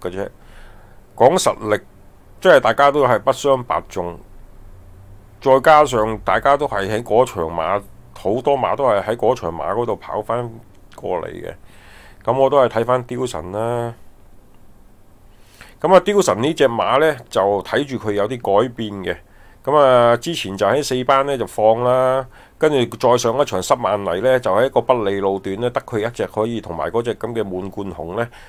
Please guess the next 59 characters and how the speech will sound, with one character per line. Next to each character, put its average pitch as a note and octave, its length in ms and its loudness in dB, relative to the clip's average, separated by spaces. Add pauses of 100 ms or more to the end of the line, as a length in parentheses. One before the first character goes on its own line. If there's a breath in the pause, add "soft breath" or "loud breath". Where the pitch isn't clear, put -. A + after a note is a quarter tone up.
(140 loud breath)
就 G2 120 -2
可 G2 220 2
以 A#2 180 -4
頂 F2+ 240 -4
得 A#2 120 -2
到 - 160 -4 (140)
啦， A#2+ 440 4
即 C3 100 -4
係 G2+ 300 -2 (200)
利 G2 140 -2
後 F2+ 200 -4
上 G2+ 260 -4
吖 A2+ 60 -4
嘛 G#2+ 140 -4
嗰 G2 180 -4
日。 F#2+ 100 -4 (500 loud breath)
好 B2+ 100 6
啦， D#3+ 260 12
到 D3+ 160 4
上 B2+ 260 2
次 C#3+ 200 -4
啦， C#3+ 340 6
就 A#2+ 160 2
搵 B2+ 200 4
阿 D3+ 60 4
莫 A#2+ 240 0 (120)
雷 G#2+ 100 2
拉 C3+ 180 6
啦， A#2 160 4
就 G#2 160 -2
擺 A2+ 220 0
返 C3 180 -2
後 G2 240 -4
啲 A#2+ 160 -8
嚟 D#2 160 -6
跑 E2 340 -4
啦。 G2 100 -4 (420 soft breath)
噉 D3 180 0
啊， A#2+ 160 6
可 A#2+ 120 6
以， C3 340 -4
仍 F#2 200 -4
然 G2 180 -8
都 C#3+ 100 2
可 C3 140 4
以 B2+ 160 -6
衝 C#3+ 320 -8
到 A#2 120 -2
上 F#2+ 300 -6
嚟 E2 60 -8 (120)
嘅。 E2+ 120 -6 (420 soft breath)
噉 B2+ 120 -6
啊， B2 60 2
睇 A#2+ 160 -2
返 C3 180 -2
呢 C#3 120 -10
場 E2 200 -10
馬 E2 240 -8
啦。 A#2+ 280 -6